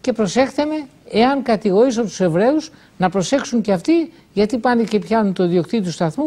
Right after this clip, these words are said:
ο πλεύης μας βρίζει. Να δούμε αν βρίζω. Και ο ειδικός γραμματεύς,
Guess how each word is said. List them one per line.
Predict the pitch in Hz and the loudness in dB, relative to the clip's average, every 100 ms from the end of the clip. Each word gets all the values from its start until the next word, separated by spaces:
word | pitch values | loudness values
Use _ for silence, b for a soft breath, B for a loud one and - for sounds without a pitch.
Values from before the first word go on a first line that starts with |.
| 277 | -2
ο | |
πλεύης | 254 254 226 | 2 2 2
μας | 208 202 | 0 0
βρίζει. | 190 147 107 - - | 2 0 0 -10 0
Να | 202 | 2
δούμε | 311 302 | 4 2
αν | 254 | 4
βρίζω. | 202 120 92 - _ _ _ b b b _ - | 4 2 -6 -20 _ _ _ b b b _ -2
Και | 285 214 - - - - - - _ - | 2 2 -2 -20 -20 -20 -20 -20 _ 0
ο | 185 196 151 - | 2 2 0 -6
ειδικός | 156 202 180 170 170 262 208 | -4 2 2 2 2 2 2
γραμματεύς, | 220 214 202 226 | 0 0 2 0